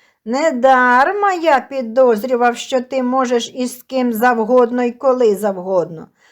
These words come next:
Ну от, усе з'ясувалося, наче я зможу жити з тобою після такого. Та тебе тільки пальчиком помани. Тьху!» Ігор повернувся до дверей,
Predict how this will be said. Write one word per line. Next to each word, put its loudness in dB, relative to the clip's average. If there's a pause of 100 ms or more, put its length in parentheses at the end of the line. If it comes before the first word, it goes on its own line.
(160)
Ну 0
от, 2
усе 0
з'ясувалося, 0 (420)
наче 0
я 2
зможу -4
жити -2
з -8
тобою 0
після -2
такого. -4 (540)
Та 2
тебе 0
тільки -2 (240)
пальчиком 0
помани. -2 (200)
Тьху!» 2 (920)
Ігор -6
повернувся -4
до -10
дверей, -8